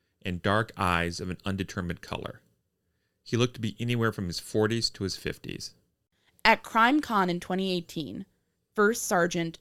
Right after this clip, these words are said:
Speaker 2: Jerry Holman of the I S P hinted that there was more than one sketch. He said that sketches had been drawn up of plenty of people who'd been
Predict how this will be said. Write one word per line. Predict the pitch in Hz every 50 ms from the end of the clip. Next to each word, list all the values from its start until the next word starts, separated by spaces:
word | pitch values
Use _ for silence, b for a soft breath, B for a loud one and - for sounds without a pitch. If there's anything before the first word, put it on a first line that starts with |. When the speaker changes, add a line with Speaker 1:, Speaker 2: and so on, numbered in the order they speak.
| -
Speaker 2:
Jerry | - - 175 165 180 190
Holman | 175 175 165 160 160 160 160 160 170 - -
of | 180 170
the | 170 - -
I | 160 160 170 185
S | 190 -
P | - - 165 156 - - - _ _ _ _ _ _ _
hinted | - 214 214 202 214 180
that | 175 165 165
there | 170 165
was | 170 165 165
more | 170 175 175 185 196 196
than | 180 170 165 160
one | 165 165 165 165 165
sketch. | - - - - - - - - - - - _ _ _ _ _ _ _ _ _ _ _ _ _ _ _ _
He | - 254 262 285
said | - 302 262 214
that | 196 185 - -
sketches | - - 214 214 208 - 214 202 190 -
had | 190 170 165
been | 170 170 170
drawn | - 180 180 185 196 190
up | 175 175 175 -
of | - 202 -
plenty | - - 254 277 269 277 262
of | 214 -
people | - - 160 - - 156 156 175 - -
who'd | 190 175
been | 175 170 170